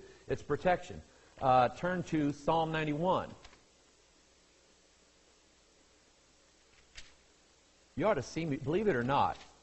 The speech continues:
I'm shaking up here. And it's not my blood sugar either. Okay? I know that people are gonna listen to this and they're gonna write me emails. Or they're gonna make comments on YouTube.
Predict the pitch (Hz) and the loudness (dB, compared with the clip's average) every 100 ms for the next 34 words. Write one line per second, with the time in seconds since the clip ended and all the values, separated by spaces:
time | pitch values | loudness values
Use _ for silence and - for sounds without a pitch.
0 | _ _ _ _ _ _ _ _ - 196 | _ _ _ _ _ _ _ _ -12 -10
1 | - - 196 98 90 - 92 73 - _ | -6 -6 -4 -6 -6 -8 -8 -10 -16 _
2 | _ _ _ _ _ _ _ _ - 139 | _ _ _ _ _ _ _ _ -8 -4
3 | 185 185 151 131 190 - 120 113 135 127 | -2 0 0 -2 -4 -4 -6 -4 -6 -6
4 | 73 - _ _ _ _ _ _ 120 143 | -10 -14 _ _ _ _ _ _ 0 0
5 | 190 - - - - - - - - - | -2 -10 -16 -16 -18 -20 -20 -20 -20 6
6 | 156 247 277 220 214 269 302 160 101 110 | 12 12 10 4 10 12 12 12 4 -4
7 | - - - _ _ _ _ _ _ 156 | -10 -20 -20 _ _ _ _ _ _ -4
8 | 151 214 233 233 226 226 277 - 175 139 | 0 0 4 4 4 6 4 4 -4 -2
9 | 117 120 - - 120 123 123 131 147 151 | -2 -2 -6 -8 -6 -2 0 2 2 0
10 | 156 127 73 - - - _ _ _ _ | -4 -4 -6 -12 -20 -20 _ _ _ _
11 | - 127 139 156 151 147 160 190 127 101 | -8 -2 0 2 0 -2 -2 0 0 -4
12 | 120 120 147 - 92 | -4 -2 -4 -4 -10